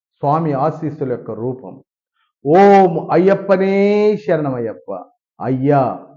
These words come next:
అప్ప అనే రెండు పదాల సమ్మేళనమే అయ్యప్ప స్వామి పేరు. ఈ పేరు ఆయన ధర్మశాస్త్ర స్వరూపాన్ని, కారణనామాన్ని ప్రతిబింబిస్తుంది. అయ్యా అనగా పూజనీయుడు, అప్ప అనగా రక్షకుడు.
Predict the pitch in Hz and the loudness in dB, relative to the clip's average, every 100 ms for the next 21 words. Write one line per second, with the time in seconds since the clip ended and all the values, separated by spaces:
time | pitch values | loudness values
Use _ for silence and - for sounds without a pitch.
0 | 113 120 - 147 131 - - - 120 139 | -10 -10 -4 0 0 -2 -12 -20 -6 -4
1 | 143 120 156 190 202 165 147 135 123 - | -4 -2 -2 0 0 -2 -2 -2 -2 -6
2 | 131 135 131 123 127 147 143 - _ _ | -4 -2 -4 -6 -6 -6 -8 -10 _ _
3 | 113 127 139 135 120 113 104 101 113 107 | -6 -4 -4 -6 -10 -10 -14 -8 -8 -8
4 | - _ _ _ _ _ 143 160 160 175 | -12 _ _ _ _ _ -4 -4 0 2
5 | 190 170 131 120 - - 123 135 117 101 | 2 0 -2 -6 -16 -10 -6 -4 -6 -6
6 | 151 175 175 165 147 147 - 147 - 143 | -4 -2 -2 -2 -4 -4 -8 -8 -6 -4
7 | 147 156 156 143 135 139 143 143 - _ | -2 -2 -2 0 0 -2 -6 -10 -18 _
8 | _ 151 160 170 165 139 143 151 147 135 | _ 0 2 2 0 -2 -2 -2 -2 -2
9 | 139 143 139 - 123 143 151 143 110 - | -2 -4 -8 -10 -10 -6 -6 -6 -10 -12
10 | 98 90 90 _ _ _ _ _ - 143 | -16 -16 -18 _ _ _ _ _ -6 -2
11 | 156 170 170 156 143 156 151 147 143 147 | 2 4 4 0 -2 -2 -2 -6 -2 -2
12 | 139 123 113 123 123 - _ 113 135 - | -2 -4 -4 -6 -10 -16 _ -8 -8 -4
13 | 156 143 131 120 123 110 113 - - 92 | -2 -2 -4 -4 -6 -6 -10 -16 -20 -20